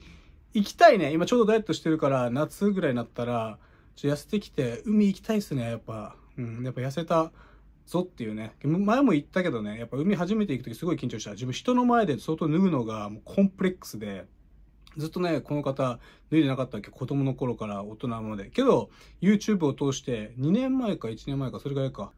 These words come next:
うん、まあ、その時の写真載せてると思うんだけど、載せてないかな？まあ、載せてると思うんだけど、こういう形で初めて海で脱いで、すごい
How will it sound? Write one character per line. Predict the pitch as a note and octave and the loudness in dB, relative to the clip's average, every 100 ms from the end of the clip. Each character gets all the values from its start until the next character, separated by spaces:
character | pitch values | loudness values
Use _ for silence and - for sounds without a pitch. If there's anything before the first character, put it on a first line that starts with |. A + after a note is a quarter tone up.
| - | -12
う | A#2 | -6
ん、 | C3 | -4
ま | |
あ、 | C3 | -2
そ | F3+ | -2
の | |
時 | F3 | -4
の | C3+ | -10
写 | C3 | -8
真 | C3 A#2+ | -6 -6
載 | B2 | -6
せ | |
て | D#3+ | -6
る | C3+ | -6
と | A2+ | -6
思 | A2 | -8
う | |
ん | |
だ | G#2 | -10
け | G2+ | -10
ど、 | G2+ F#2+ _ _ _ - - | -14 -16 _ _ _ -20 -12
載 | C3 | -10
せ | - | -6
て | |
な | F3 | -6
い | |
か | - | -6
な？ | G#2+ | -10
ま | A#2 | -8
あ、 | |
載 | C3 | -8
せ | D#3 | -8
て | |
る | C#3 | -10
と | B2 | -8
思 | A#2 | -6
う | |
ん | |
だ | A2+ | -6
け | A#2+ | -8
ど、 | G#2+ - - - | -8 -10 -20 -6
こ | - | 0
う | D3+ | 0
い | |
う | |
形 | D#3 C#3+ C3+ | 0 -2 0
で | C3+ A#2 - | 0 -2 -8
初 | D3 D3+ | -6 -4
め | C#3 | -4
て | B2+ | -2
海 | C#3+ | -2
で | C3 | 0
脱 | B2+ | -2
い | C3+ | -2
で、 | D#3 | -2
す | - | -2
ご | D3 B2+ | 0 0
い | G#2 | -4